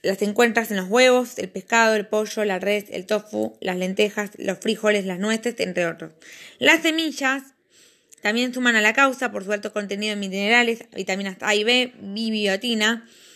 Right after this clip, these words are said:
un nutriente esencial para el pelo que previene su caída. Las de girasol, sésamo y calabaza y lino son las más recomendadas.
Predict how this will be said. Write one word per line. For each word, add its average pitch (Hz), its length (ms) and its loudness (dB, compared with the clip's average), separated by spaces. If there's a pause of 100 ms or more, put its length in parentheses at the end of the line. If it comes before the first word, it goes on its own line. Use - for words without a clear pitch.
(200)
un 254 100 0
nutriente 254 480 2
esencial 247 400 -2
para 233 140 4
el 208 100 -2
pelo 247 320 2
que 214 80 -4
previene 220 440 0
su 254 120 -6
caída. 175 460 -2
Las 175 120 -4
de 180 160 -6
girasol, 247 480 0
sésamo 247 360 0
y 202 40 -6
calabaza 220 460 0
y 214 60 0
lino 240 380 0 (360)
son 233 140 0
las 220 100 4
más 220 140 0
recomendadas. 175 760 -4